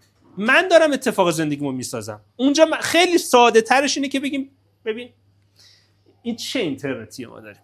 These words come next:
که ما مجبوریم بریم از وی پی ان استفاده بکنیم که بعد این اتفاق برای من بیفته. بعد این، این روالیه که نود و نه درصد آدما طی می‌کنن.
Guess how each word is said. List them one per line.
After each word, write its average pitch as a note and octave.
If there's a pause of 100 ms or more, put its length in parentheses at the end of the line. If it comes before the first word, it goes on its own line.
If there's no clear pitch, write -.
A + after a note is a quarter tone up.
که F3+
ما G#3
مجبوریم G3
بریم F#3+
از D#3
وی D#3+
پی E3+
ان F3+
استفاده C#3+
بکنیم D#3
که D#3+
بعد E3
این F#3
اتفاق D#3
برای C#3+
من C#3
بیفته. C3+
بعد D#3+ (120)
این، B3 (180)
این A3+
روالیه G3+
که C#4
نود F#3+
و F#3
نه A3
درصد F#3
آدما D#3
طی C3
می‌کنن. -